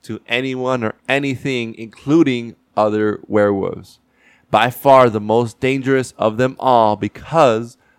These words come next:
of their lack of control. There's not much else that these werewolves can do except, you know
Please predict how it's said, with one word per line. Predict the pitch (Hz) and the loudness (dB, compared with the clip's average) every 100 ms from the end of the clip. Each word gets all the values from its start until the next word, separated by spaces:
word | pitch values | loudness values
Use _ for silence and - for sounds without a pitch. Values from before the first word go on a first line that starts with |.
| _ | _
of | 107 | -12
their | 98 104 | -6 -4
lack | 104 95 101 _ | -4 -6 -12 _
of | - | -20
control. | - 95 - - 135 110 - _ _ _ _ _ - | -16 -18 -16 2 4 4 0 _ _ _ _ _ -8
There's | 107 | -4
not | 127 147 - | 2 2 0
much | 139 143 139 - _ _ _ | 0 0 0 -10 _ _ _
else | 131 131 143 - | -2 -2 -4 -8
that | 123 107 | -8 -8
these | 117 | -10
werewolves | 101 120 120 | 0 2 2
can | - 110 | -4 -6
do | 104 123 143 | -2 -2 -4
except, | - - 120 104 _ | -8 -8 -8 -8 _
you | 110 | -16
know | 107 98 | -12 -12